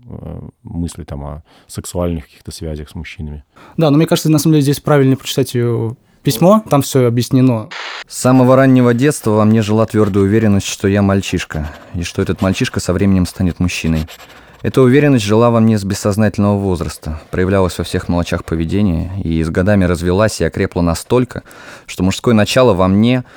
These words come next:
Speaker 3: и на все последующие годы прочно предопределило мою дальнейшую судьбу. При наличии женских вторичных половых признаков во мне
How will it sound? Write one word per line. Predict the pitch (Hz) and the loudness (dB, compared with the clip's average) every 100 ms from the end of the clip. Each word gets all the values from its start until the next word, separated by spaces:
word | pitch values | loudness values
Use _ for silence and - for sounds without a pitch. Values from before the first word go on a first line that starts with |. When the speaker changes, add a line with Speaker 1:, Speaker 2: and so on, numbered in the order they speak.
| - - - | -20 -16 -2
Speaker 3:
и | 98 | 0
на | 107 | 0
все | - | 0
последующие | - 101 107 92 92 - - 90 | -2 -2 0 0 -2 -2 -4 -4
годы | 87 85 120 98 | -2 0 0 0
прочно | - 104 98 - 90 87 82 | -2 -4 -4 -4 -2 0 -2
предопределило | - 85 85 80 92 95 85 | -6 -4 -4 -2 0 2 2
мою | 82 | 0
дальнейшую | 76 80 82 78 - 76 | 0 0 0 -2 -4 -8
судьбу. | - 78 78 71 - _ _ _ - - | -6 -6 -4 -6 -10 _ _ _ -18 -4
При | 110 | 2
наличии | 120 135 127 | 4 2 2
женских | 113 127 - 107 | 2 2 0 -2
вторичных | - 113 113 101 | 0 0 0 -2
половых | - 98 101 - | 0 0 0 0
признаков | 139 156 110 92 | 0 2 0 0
во | 87 98 | 0 2
мне | 104 113 101 | 4 2 0